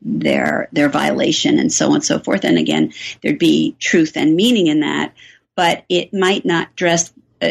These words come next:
address the nuance of the way it plays out and the manifestation itself. And so it might feel really fairly far-fetched and far afield and not sufficiently experienced near for the patient to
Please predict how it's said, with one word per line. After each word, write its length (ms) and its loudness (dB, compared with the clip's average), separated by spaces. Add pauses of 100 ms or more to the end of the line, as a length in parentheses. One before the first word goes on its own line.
address 420 0
the 160 -2
nuance 840 0
of 160 -2
the 80 0
way 220 2
it 120 -8
plays 320 0
out 260 0
and 140 4
the 40 4
manifestation 760 0
itself. 640 -2 (320)
And 140 2
so 160 0
it 120 0
might 300 -2
feel 500 0
really 360 2
fairly 640 0
far-fetched 1200 -2
and 200 0
far 320 0
afield 600 0 (500)
and 320 2
not 280 0
sufficiently 480 0
experienced 640 -2
near 360 2
for 160 -12
the 120 -2
patient 460 0
to 220 0